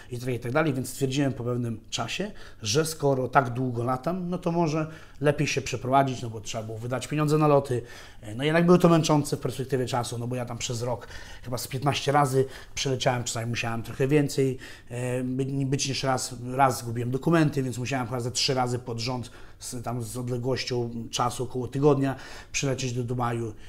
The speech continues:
i no jakby powstał pomysł, żeby do Dubaju przylecieć. Do Polski przyjeżdżam, pokazuję się, spędzam święta z rodziną. W Polsce teraz byłem ostatnio, no, w kwietniu, na początku kwietnia.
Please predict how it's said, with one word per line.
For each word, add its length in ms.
i 500
no 180
jakby 180
powstał 380
pomysł, 340
żeby 240
do 120
Dubaju 420
przylecieć. 460
Do 100
Polski 360
przyjeżdżam, 600
pokazuję 540
się, 200
spędzam 480
święta 380
z 80
rodziną. 520
W 100
Polsce 320
teraz 260
byłem 260
ostatnio, 520
no, 240
w 480
kwietniu, 520
na 100
początku 340
kwietnia. 500